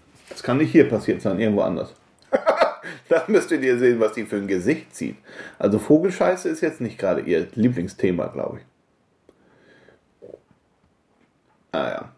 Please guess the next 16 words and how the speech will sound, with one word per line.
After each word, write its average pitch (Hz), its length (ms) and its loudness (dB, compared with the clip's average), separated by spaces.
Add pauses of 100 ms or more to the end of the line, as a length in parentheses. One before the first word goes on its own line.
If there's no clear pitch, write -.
(220)
So 175 160 6
hat 180 100 6
jeder 190 200 8
seine 165 260 0
eigenen 113 320 -2
Probleme. 101 440 -4
Der - 160 0
eine 143 260 0
kratzt - 440 -6
Vogelscheiße. 156 800 0 (360)
Oh 110 120 -6
Gott. 101 220 -2 (840)
Oh 110 200 4
nein. 101 400 2 (720)
Oh 139 440 4
nein. 127 460 0